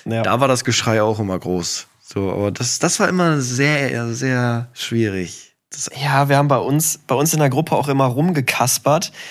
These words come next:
Speaker 1: und wir hatten aber so einen richtig guten, wir hatten so einen Diplomtrainer. Ich hatte einen Diplomtrainer, der hat auch so die, die deutsche U vierzehn Meisterin, glaub ich, trainiert und dann mich halt
Speaker 2: <laughs>
Speaker 1: einfach
Speaker 2: Ja.
Speaker 1: so.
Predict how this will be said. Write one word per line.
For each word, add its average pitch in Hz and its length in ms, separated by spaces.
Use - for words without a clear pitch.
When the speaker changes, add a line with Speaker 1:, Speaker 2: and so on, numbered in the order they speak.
Speaker 1:
und 131 180
wir 131 80
hatten 151 160
aber 131 200
so 127 60
einen 123 60
richtig 156 300
guten, 151 300
wir 139 60
hatten 135 100
so 139 120
einen 135 100
Diplomtrainer. 123 800
Ich 117 100
hatte 131 140
einen 131 100
Diplomtrainer, 135 840
der 127 160
hat 156 140
auch 135 140
so 139 140
die, 120 220
die 127 220
deutsche 139 400
U 139 120
vierzehn 135 520
Meisterin, 113 500
glaub 110 220
ich, 120 100
trainiert 120 540
und 135 180
dann 170 260
mich 143 440
halt 165 340
Speaker 2:
<laughs> - 0
Speaker 1:
einfach 104 320
Speaker 2:
Ja. 131 60
Speaker 1:
so. 127 280